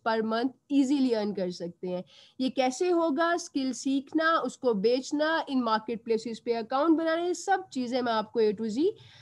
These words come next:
कोर्स में सिखाऊंगी। अभी के लिए आप लोग मुझे इतना बताएं कि आप लोगों को फ्रीलांसिंग का कॉन्सेप्ट क्लियर है कि फ्रीलांसिंग क्या होती है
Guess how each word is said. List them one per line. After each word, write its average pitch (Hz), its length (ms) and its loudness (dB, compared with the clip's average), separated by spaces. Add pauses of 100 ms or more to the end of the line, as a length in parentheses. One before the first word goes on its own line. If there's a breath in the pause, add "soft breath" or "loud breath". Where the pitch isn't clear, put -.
(160 loud breath)
कोर्स 277 300 2
में 226 100 2
सिखाऊंगी। 175 600 -6 (260 loud breath)
अभी 359 220 8
के 403 100 6
लिए 370 120 6
आप 330 180 4
लोग 320 120 2
मुझे 285 220 4
इतना 320 240 2
बताएं 285 440 2
कि 294 80 0
आप 254 220 4
लोगों 277 180 2
को 277 180 -2
फ्रीलांसिंग 254 720 0
का 262 180 4
कॉन्सेप्ट 254 680 -2
क्लियर 311 340 0
है 330 120 2
कि 330 140 -2
फ्रीलांसिंग 294 680 2
क्या 277 240 4
होती 302 480 4
है 320 220 -2